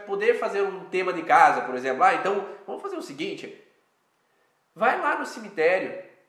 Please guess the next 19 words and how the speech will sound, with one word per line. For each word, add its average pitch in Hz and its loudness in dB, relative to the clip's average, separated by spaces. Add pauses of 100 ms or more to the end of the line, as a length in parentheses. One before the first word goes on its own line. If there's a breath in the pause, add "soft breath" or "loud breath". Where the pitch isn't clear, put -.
(240)
se - -18
despeça, 202 -6
né? 196 -4
Faz 208 2
uma 196 -8
oração, 170 2
se - -4
você 127 -8
é - -6
católico, 135 -2
se - -12 (200)
você 131 -4
é 120 -10
de 131 -12
outra 131 -10
religião, 123 -4
às 127 -8
vezes 147 -6 (200 loud breath)
usa 175 -6